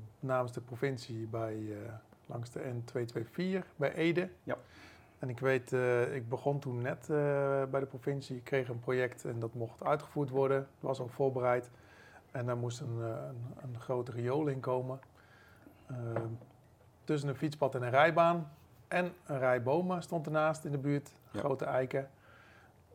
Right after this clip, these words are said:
Speaker 1: En bij het proberen om die riolering de grond in te krijgen, na drie meter kwamen we tot de conclusie, eh, dit gaat met de huidige boomwortels never nooit lukken.
Speaker 2: Nee.
Speaker 1: Eh, de aannemer is, eh, gelukkig op tijd gestopt.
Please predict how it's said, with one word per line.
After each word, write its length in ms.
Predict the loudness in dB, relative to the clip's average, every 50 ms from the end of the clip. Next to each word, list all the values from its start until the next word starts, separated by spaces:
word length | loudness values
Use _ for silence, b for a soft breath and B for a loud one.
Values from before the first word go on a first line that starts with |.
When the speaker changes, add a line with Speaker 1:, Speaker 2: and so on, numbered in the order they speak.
| -12 -6
Speaker 1:
En 260 | -4 -4 -2 -2 0
bij 120 | 2 2
het 140 | 2 0 -2
proberen 800 | -4 -4 -2 0 0 2 2 2 2 2 2 0 0 -2 -4 -8 -12 -10
om 200 | -6 -6 -4 -4
die 180 | -4 -4 -4 -2
riolering 460 | -2 0 0 2 2 0 0 0 -2
de 60 | -4
grond 260 | -4 -4 -4 -4 -4 -4
in 80 | -6
te 60 | -6
krijgen, 560 | -6 0 2 2 2 2 2 0 -2 -2 -2 -2
na 120 | -2 -4 -4
drie 240 | -4 -4 -2 -2 -2
meter 340 | 0 0 -2 -2 -4 -4
kwamen 240 | -2 0 2 2 2
we 60 | 0
tot 120 | -2 -4 -4
de 60 | -4
conclusie, 640 | -4 -8 -6 -4 -4 -4 -4 -4 -4 -4 -2 -2 -2 -2
eh, 80 | -4 -4 -6 -10 -16 -20 B B B B B B B B B B B B B B B B B
dit 180 | -4 -4 -4
gaat 180 | 0 0 0 0
met 140 | 0 0 2
de 60 | 4
huidige 300 | 6 8 8 6 6 2
boomwortels 600 | 2 6 8 8 8 8 6 2 2 2 0 0
never 300 | 0 0 2 2 2 2
nooit 220 | 0 0 0 0 0
lukken. 400 | 2 0 0 0 0 -4 -4 -4 -10 _
Speaker 2:
Nee. 160 | -2 -2 -2 -2 B B B B B B B B B B B
Speaker 1:
Eh, 140 | -4 -2 0 2
de 80 | 2
aannemer 420 | 4 4 4 4 4 2 2 2 2
is, 260 | 2 0 0 -2 -2
eh, 140 | 0 0 0
gelukkig 480 | 2 0 0 0 0 -2 -6 -8 -8 -8
op 120 | -8 -8 -8 0
tijd 240 | 4 6 6 6 6
gestopt. 460 | 0 -8 -6 -2 -2 -2 -2 -2 -14